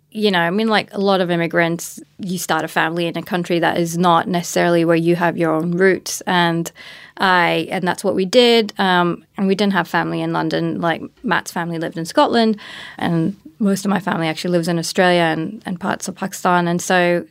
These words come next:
yeah, so it was, it was very hard, but you don't think that when you're becoming a parent for the first time. You're just in the throes of being pregnant and stuff. But,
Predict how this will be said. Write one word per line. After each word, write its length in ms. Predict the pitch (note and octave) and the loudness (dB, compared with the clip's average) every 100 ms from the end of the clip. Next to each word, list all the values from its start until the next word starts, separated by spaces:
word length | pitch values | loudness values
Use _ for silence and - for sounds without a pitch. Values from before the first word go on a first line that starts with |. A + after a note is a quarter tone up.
| _ | _
yeah, 280 | A3 B3 A3+ | 2 4 4
so 180 | G3 A#3+ | 2 4
it 40 | |
was, 200 | A#3 C4 | 4 4
it 100 | - | 2
was 140 | B3 A#3 | 0 2
very 460 | C4 C#4+ D4+ C#4 - _ _ _ | 4 4 4 0 -6 _ _ _
hard, 300 | - B3+ A3 | 2 4 4
but 100 | G#3 | 2
you 80 | A3+ | 0
don't 260 | A#3 B3+ A#3+ | 2 2 2
think 200 | A#3+ B3+ | -2 0
that 180 | C4+ A#3 | 0 2
when 140 | A#3 | 2
you're 100 | A3+ | 2
becoming 560 | A#3 A3+ A3+ A3+ A3 - | 2 2 4 2 0 -4
a 40 | |
parent 280 | - G#3+ G#3+ | -2 0 0
for 60 | A3 | 0
the 80 | G#3 | 0
first 260 | G#3 G#3 | 0 0
time. 220 | A#3 G#3+ G#3 | 0 0 0
You're 80 | F#3 | -2
just 280 | G3 - | -4 -4
in 180 | G3 F#3 | -4 -2
the 140 | F3 E3 | 0 -2
throes 520 | - G3+ G3+ G3+ F#3 | -2 2 4 4 0
of 180 | F3 E3 | -4 -2
being 640 | F3+ F3+ F3+ - - - - G3+ | 0 0 -2 -4 -10 -12 -16 -2
pregnant 360 | G#3+ G3 G3 F3+ | 0 2 0 -2
and 120 | F#3 | -4
stuff. 280 | - F#3 - | -2 -2 0
But, 240 | F#3+ F3+ | 2 2